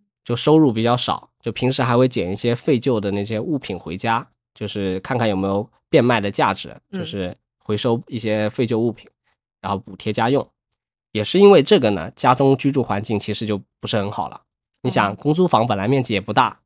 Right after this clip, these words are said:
Speaker 2: 嗯。
Speaker 1: 然后你又捡了很多这种杂物回来，
Speaker 2: 嗯。
Speaker 1: 对吧？杂物一多呢，又容易滋生那个老鼠啊、蟑螂这种东西。
Speaker 2: 对。
Speaker 1: 那周围邻居对他这个行为也很有怨，怨言。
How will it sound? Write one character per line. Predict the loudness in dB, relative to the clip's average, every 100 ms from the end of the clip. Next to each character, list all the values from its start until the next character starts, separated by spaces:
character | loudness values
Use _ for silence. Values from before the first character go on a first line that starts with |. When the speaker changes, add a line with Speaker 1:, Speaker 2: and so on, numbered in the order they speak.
| -10
Speaker 2:
嗯。 | -8 -4
Speaker 1:
然 | 0
后 | 2
你 | 2
又 | 0
捡 | 0 -4
了 | -2
很 | -2
多 | -2
这 |
种 | -2 -2
杂 | -2 2
物 | 2 2
回 | -2 -8
来， | -10 -14 _
Speaker 2:
嗯。 | -10 -8 -10 -16
Speaker 1:
对 | -4
吧？ | -4
杂 | 0 4 6
物 | 6
一 | 4
多 | 4 6
呢， | 6
又 | 6 4
容 | 4 2
易 | -2 -6 _
滋 | -6 -2
生 | 2 2
那 | 2
个 | 2
老 | 0 0
鼠 | -2 -2
啊、 | 0 -2
蟑 | 0 0 0
螂 | -2
这 | -4
种 | -4
东 | -6
西。 | -10 -16 -14
Speaker 2:
对。 | -10 -8 -8 -12 -14 -6
Speaker 1:
那 | -2
周 | 4
围 | 6
邻 | 6 2
居 | 0
对 | 0 2
他 | 2
这 | 0 -2
个 |
行 | -4 -2
为 | 0 0
也 | -2
很 | -4
有 | -4
怨， | -2 -4 0
怨 | 0 0
言。 | -6 -12